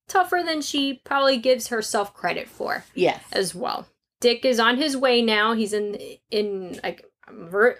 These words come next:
Speaker 1: a snowcat as well.
Speaker 2: Mm-hmm.
Speaker 1: So he's on his way.
Speaker 2: Uh, a comment that I wanted to make. When Wendy puts Jack in the food locker,
Speaker 1: Mm-hmm.
Speaker 2: I know that you and I talked about this.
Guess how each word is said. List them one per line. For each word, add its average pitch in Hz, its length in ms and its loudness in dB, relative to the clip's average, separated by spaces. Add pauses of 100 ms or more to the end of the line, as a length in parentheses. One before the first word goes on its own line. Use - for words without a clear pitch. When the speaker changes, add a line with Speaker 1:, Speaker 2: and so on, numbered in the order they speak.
(200)
Speaker 1:
a - 60 -2
snowcat 202 640 0
as 185 180 -2
well. 196 440 2 (100)
Speaker 2:
Mm-hmm. 156 340 -8
Speaker 1:
So - 180 -8
he's 202 200 -2
on 165 180 -4
his 190 200 -8
way. 220 280 -6 (320)
Speaker 2:
Uh, - 120 -2 (640)
a 226 80 2
comment 240 500 2
that 175 100 2
I 151 80 4
wanted 165 380 -2
to 185 100 -6
make. 170 500 -2 (760)
When 208 540 0
Wendy 240 400 2
puts - 400 -6
Jack 170 560 -2
in 180 220 2
the 156 300 -4 (100)
food 190 260 4
locker, 185 520 0 (200)
Speaker 1:
Mm-hmm. 202 320 -10
Speaker 2:
I 202 120 2
know 214 200 6
that 214 180 4
you 208 160 2
and 185 100 0
I 185 140 2
talked - 360 0
about 175 340 2
this. 202 180 0